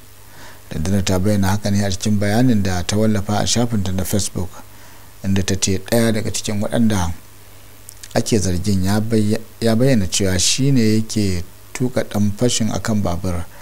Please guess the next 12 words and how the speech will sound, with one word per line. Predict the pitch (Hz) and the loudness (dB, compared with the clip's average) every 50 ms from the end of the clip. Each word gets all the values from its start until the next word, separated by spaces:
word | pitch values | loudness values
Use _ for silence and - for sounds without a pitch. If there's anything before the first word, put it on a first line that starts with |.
| - - - - - - | -20 -20 -20 -20 -14 -8
idan | 104 98 92 95 101 | -6 -2 0 2 2
ya | 101 98 98 | 2 2 2
je | 95 98 104 101 98 | 0 0 0 0 0
ƙauyen, | - 107 104 101 95 85 78 80 82 - - - - - - - - - - | 0 0 0 0 0 0 -2 -4 -6 -8 -12 -16 -20 -20 -20 -20 -20 -14 -8
yayin | - - 90 98 104 107 104 101 | -4 -2 0 2 2 2 2 2
da | 98 95 90 90 - - | 2 2 0 -2 -2 0
ɗayan | - 113 113 107 98 | 0 2 2 2 0
kuma | - - 110 113 113 | 0 0 2 2 4
ya | 113 110 107 | 2 2 0
ce | - - - 110 | 0 0 0 0
mutumin | 104 98 95 - - 123 127 117 107 | 0 -2 -2 -2 0 2 2 2 2
da | 107 107 | 2 0